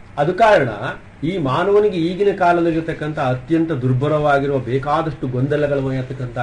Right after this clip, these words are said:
ಜ್ಞಾನ ಏನಿದೆ, ಇದು ಯಾಕೆ ಹೀಗೆ ನಮಗೆ ಗೊಂದಲ ಆಗಿದೆ ಅನ್ನೋದಕ್ಕೂ ಮೂಲ ಯಾವುದೋ ಅದು ಇದರಲ್ಲಿ ಸ್ಪಷ್ಟವಾಗಿ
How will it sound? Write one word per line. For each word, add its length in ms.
ಜ್ಞಾನ 220
ಏನಿದೆ, 680
ಇದು 160
ಯಾಕೆ 340
ಹೀಗೆ 220
ನಮಗೆ 180
ಗೊಂದಲ 280
ಆಗಿದೆ 380
ಅನ್ನೋದಕ್ಕೂ 540
ಮೂಲ 440
ಯಾವುದೋ 540
ಅದು 140
ಇದರಲ್ಲಿ 220
ಸ್ಪಷ್ಟವಾಗಿ 680